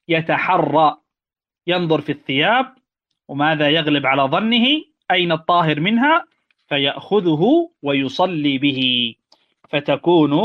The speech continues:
الصلاة صحيحة، وهذا كاف، خلافا لما قرره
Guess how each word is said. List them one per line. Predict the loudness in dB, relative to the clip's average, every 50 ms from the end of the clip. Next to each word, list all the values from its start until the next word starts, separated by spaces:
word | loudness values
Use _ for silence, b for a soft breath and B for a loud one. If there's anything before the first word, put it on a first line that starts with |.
| 0 -2 -2
الصلاة | -4 -4 -4 -2 0 2 2 2 2 2
صحيحة، | 0 0 -2 -2 -2 -2 -2 -2 0 0 0 0 0 -2 -8 _ _
وهذا | -6 -4 -2 0 0 0 0 0 -2
كاف، | -2 -2 -2 0 0 0 0 0 -2 -2 -2 -2 -2 -6 -10 -16 _ _ _ _ _ _ _ _ _ _ -8 -4
خلافا | -2 -2 0 0 0 0 0 0 0
لما | -2 0 -2 -2 0 0 0 0
قرره | 0 -2 -2 0 0 0 0 2 2 2 2 2 2 2 2 2 0